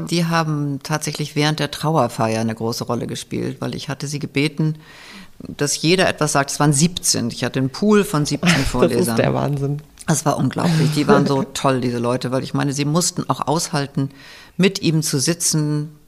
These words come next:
Speaker 1: der immer mit ihnen reden wollte und ja nicht reden konnte.
Speaker 2: Mhm.
Speaker 1: Und dass sie ihn nicht verstanden haben. Und das tut ja unglaublich weh. Also wenn man, wenn man weiß, dieser Mann ist klug, der ist intelligent, der hat noch was zu sagen, aber ich verstehe ihn nicht.
Speaker 2: Mhm.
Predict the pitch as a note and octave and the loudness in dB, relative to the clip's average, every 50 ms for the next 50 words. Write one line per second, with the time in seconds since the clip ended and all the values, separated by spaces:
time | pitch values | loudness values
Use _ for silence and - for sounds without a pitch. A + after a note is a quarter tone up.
0 | _ _ - - - D#3+ F#3 G3+ F#3 F3+ F3 - C3+ D#3+ D#3 D#3 D#3 D3+ D3 D3 | _ _ -6 -2 0 2 2 2 2 0 0 0 -2 -2 0 0 -2 -2 -2 -2
1 | C#3 C3+ C3+ C3+ C3+ - - - - C3 - C3 C3 B2+ - - - C3 C3 - | -2 -2 -2 -2 -2 -4 -6 -8 -6 -6 -4 -4 -4 -6 -6 -6 -6 -6 -4 -6
2 | C3 - - - D3 D#3 - - C3+ - - - F3 D#3+ D3+ C#3+ D3 D3+ D#3 D#3 | -6 -4 -2 -2 -2 -2 -4 -8 -10 -10 -4 0 2 2 4 2 2 0 -2 -4
3 | - - - - _ _ - - - C#3 D3 C#3+ D3 - D3 C#3 - - - C#3 | -8 -16 -20 -20 _ _ -8 -4 -2 -2 -2 -4 -2 -2 -2 0 0 -2 -2 -4
4 | B2+ - - - C#3+ D3 D3 D#3 D3+ - - D#3 D3 - - C#3 C#3+ C#3+ - C3 | -4 -4 -2 -2 0 2 2 0 0 0 -2 -2 -2 0 0 -2 -2 0 -2 -2
5 | B2+ B2+ A#2+ A2+ G2+ A#2 A#2 - - B2 - C3+ C3 - - - D#3 D#3 - D#3 | 0 0 0 0 0 -2 -2 -2 -4 -6 -6 -6 -6 -6 -6 -8 -8 -4 -2 -2
6 | D3 - - - - - - F3+ F#3+ F3+ D#3 D3 C#3 B2 - - C3 B2+ B2 B2 | -2 -2 -6 -12 -14 -4 -2 0 0 0 0 -2 -4 -4 -4 -6 -8 -4 -4 -2
7 | B2 A#2 C#3+ - - - B2 A#2+ B2+ B2 C3 C3+ C3+ C3+ C3 B2+ B2 G#2+ - - | -2 -2 -4 -6 -6 -6 -4 -4 -4 -4 -4 -2 -2 -2 -2 -2 -4 -6 -8 -10
8 | - - - - - - - - - - - - - B2+ C3+ D3 D3 C3+ - C3 | -12 -12 -12 -14 -14 -14 -14 -16 -16 -16 -10 -6 -6 -2 -2 -2 0 2 2 2
9 | D3+ F3 E3+ - - C#3 C#3+ D3 C#3+ C#3+ C#3+ D3 D3 - B2 - - - - - | 4 2 2 -2 -2 -2 -2 -2 0 2 0 0 0 -2 -4 -4 -6 -6 0 2
10 | A#3 B3 A#3+ - - - E3+ - - - - - D3 C3+ C3 - - F3 F#3+ F#3 | 2 2 0 -2 -4 -4 -4 -2 -4 -4 -6 -6 -6 -8 -4 -2 -2 -2 -2 -2
11 | - D#3+ D#3+ C#3+ - - - - C3+ C3+ - - C3+ B2 B2 B2 A#2 C3 C#3 C3+ | -2 -2 -4 -4 -4 -6 -6 -4 -6 -6 -4 -6 -6 -4 -2 -2 -2 -2 -4 -6
12 | - - A2+ - - A2+ A#2 - - C3+ C3+ - - A#2+ A#2+ A#2 A2+ - - - | -6 -8 -10 -8 -8 -8 -8 -8 -8 -8 -8 -6 -6 -6 -6 -6 -8 -10 -12 -4
13 | - E3 D3+ C#3+ C#3 C#3 C#3 C3+ C#3 | 0 0 2 2 2 0 0 -2 -4